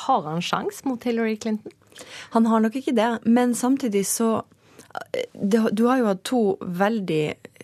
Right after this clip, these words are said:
Speaker 2: kontrasterende, eh, nominasjonsvalg i de her to partiene, fordi på den demokratiske siden så har det jo vært en veldig sivilisert debatt, og det at Bernie Sanders er med har jo gjort Hillary Clinton til en bedre kandidat, og har satt økonomisk ulikhet på agendaen, som jo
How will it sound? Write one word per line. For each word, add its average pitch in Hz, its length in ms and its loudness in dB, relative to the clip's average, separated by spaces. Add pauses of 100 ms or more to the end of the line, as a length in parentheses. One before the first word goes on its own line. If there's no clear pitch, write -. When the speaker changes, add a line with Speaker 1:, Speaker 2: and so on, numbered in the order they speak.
(120)
Speaker 2:
kontrasterende, 170 1040 -2 (460)
eh, 175 160 0
nominasjonsvalg 175 840 0
i - 80 0
de 165 80 0
her 170 100 0
to 165 140 -4
partiene, 160 360 -4
fordi 180 280 -2
på 190 200 -6
den 196 80 0
demokratiske 185 680 -2
siden 175 260 -4
så 180 160 -6
har 202 100 0
det 170 100 -4
jo 165 80 -4
vært 214 320 -4
en 165 140 -2
veldig 175 200 -4
sivilisert 165 560 -4
debatt, 214 440 -4
og 180 80 -6
det 190 80 0
at 180 160 -6
Bernie 202 220 0
Sanders 170 460 -4
er 165 60 -4
med 175 500 2 (560)
har 214 140 2
jo 175 80 2
gjort 185 240 -2
Hillary 180 180 0
Clinton 214 420 -2
til 170 120 -4
en 165 160 0
bedre 175 320 -2
kandidat, 165 460 -2 (120)
og 285 240 2
har 165 140 0
satt - 440 -6
økonomisk 180 600 0
ulikhet 156 500 -2
på 165 140 -2
agendaen, 170 500 0
som 175 260 0
jo 185 140 4